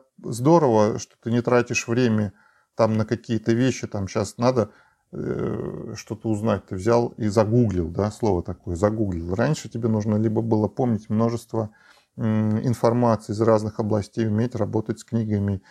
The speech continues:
искать эту информацию в энциклопедиях, разговаривать там с, с кем-то. Сейчас ты загуглил. Но качество этого гугления зачастую, оно тоже низкое. То есть ты можешь нагуглить че угодно. В Википедии, пожалуйста, вот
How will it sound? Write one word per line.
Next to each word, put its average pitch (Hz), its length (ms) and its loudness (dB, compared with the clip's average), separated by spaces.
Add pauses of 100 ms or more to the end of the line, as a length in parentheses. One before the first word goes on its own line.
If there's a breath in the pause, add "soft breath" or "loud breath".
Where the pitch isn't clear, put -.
(120)
искать 110 520 2
эту 110 220 0
информацию 107 640 -2
в 113 80 2
энциклопедиях, 104 920 -2 (320 soft breath)
разговаривать 104 720 0
там 98 440 -4
с, - 140 -16
с - 220 -14
кем-то. 104 460 -2 (200 soft breath)
Сейчас - 320 -2
ты 165 120 0
загуглил. 135 640 2 (760)
Но 143 320 6
качество 233 560 0
этого 101 300 2
гугления 95 640 2 (100)
зачастую, 107 840 -4
оно 135 160 2
тоже 214 300 2
низкое. 127 500 0
То - 120 -6
есть - 140 -8
ты 110 80 -2
можешь 160 280 2
нагуглить 156 440 2
че 170 140 0
угодно. 123 460 2
В 92 40 0
Википедии, 131 600 0
пожалуйста, 101 640 -4
вот 95 320 -4